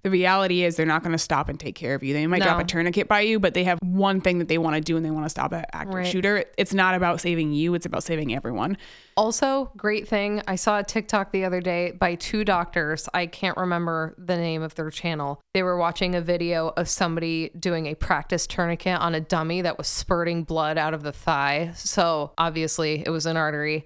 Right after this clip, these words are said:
Speaker 2: They had a belt and they wrapped the belt around the fake leg or whatever to try to stop it, but it wasn't working. What they said was to tie it around the leg and tie it in a knot,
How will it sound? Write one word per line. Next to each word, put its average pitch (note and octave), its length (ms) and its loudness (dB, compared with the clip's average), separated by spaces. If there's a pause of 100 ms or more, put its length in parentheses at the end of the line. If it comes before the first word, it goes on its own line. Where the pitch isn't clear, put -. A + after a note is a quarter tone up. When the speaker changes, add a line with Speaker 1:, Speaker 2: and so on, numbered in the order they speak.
(120)
Speaker 2:
They E3+ 340 2 (100)
had F3+ 300 2
a F#3+ 60 2
belt E3+ 580 0
and E3 520 0 (180)
they E3+ 300 2 (200)
wrapped E3+ 240 2
the F3+ 60 2
belt E3+ 360 2
around D#3+ 460 0
the E3+ 80 -4
fake E3+ 340 -2
leg E3 280 0
or E3 100 0
whatever D#3+ 400 0
to D#3+ 100 -6
try D#3 200 -2
to D3 100 -4
stop D#3 320 0
it, F3 120 -2
but E3 120 -2
it D3+ 140 -6
wasn't D#3 260 -6
working. E3 480 -4 (280)
What F3+ 120 -2
they E3 100 2
said G#3+ 300 2
was F3+ 140 -2
to F3 100 -2
tie F3 280 2
it E3+ 60 -2
around E3 260 0
the D3+ 60 -4
leg D#3 400 -2
and E3 280 -6 (100)
tie E3+ 200 -2
it E3+ 120 -4
in D#3 100 -4
a D3+ 60 -8
knot, D#3 380 -2